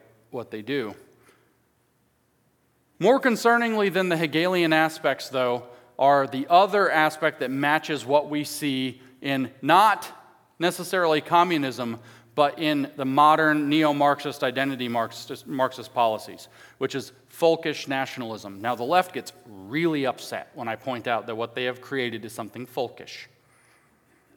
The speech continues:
There are folks. Have you noticed they like that word? They use that word a lot. Folks, folks, folks, folks, white folks, black folks, gay folks, queer folks.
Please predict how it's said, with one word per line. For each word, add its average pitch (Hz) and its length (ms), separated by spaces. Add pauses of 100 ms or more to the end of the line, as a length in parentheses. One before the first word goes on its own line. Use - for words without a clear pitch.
(600)
There 110 180
are 139 80
folks. - 680 (180)
Have 131 80
you 196 60
noticed 320 240
they 135 120
like 127 340
that 226 220
word? 180 300
They 151 80
use 147 260
that 180 180
word 185 200
a - 20
lot. 170 320
Folks, 170 380
folks, 117 340
folks, - 300
folks, 123 340
white 131 180
folks, - 320
black - 340
folks, 104 260
gay 156 200
folks, - 340
queer 233 220
folks. - 460